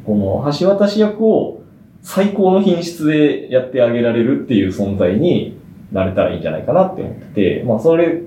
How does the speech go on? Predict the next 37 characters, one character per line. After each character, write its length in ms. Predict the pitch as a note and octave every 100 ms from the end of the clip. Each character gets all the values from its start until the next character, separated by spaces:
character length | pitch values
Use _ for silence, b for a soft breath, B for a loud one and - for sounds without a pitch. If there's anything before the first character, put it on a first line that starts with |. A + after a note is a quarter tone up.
| - - C#3
が、 200 | C#3+ C#3
ま 320 | C#3 - -
あ、 20 |
う 100 | A2+
ち 80 | C3
の 100 | C3
会 120 | C3+
社 100 | C#3
の 60 | C3+
中 180 | C#3
で 80 | D#3+
は 80 | A2
た 80 | G#2
ま 100 | G#2
た 80 | G2
ま 100 | F#2
シ 180 | G2+
ー 100 | G2
テ 60 | A2
ィ 20 |
ー 80 | G#2
オ 60 | -
ー 20 |
っ 40 |
て 60 | F2+
い 100 | D#2
う 40 |
役 180 | E2 -
職 460 | - F#2 F#2+ F2+ G#2
で、 180 | E3+ -
そ 160 | F#2+
う 40 | F2+
い 100 | E2+
う 20 |
役 240 | D2+ -
割 160 | -
が 120 | -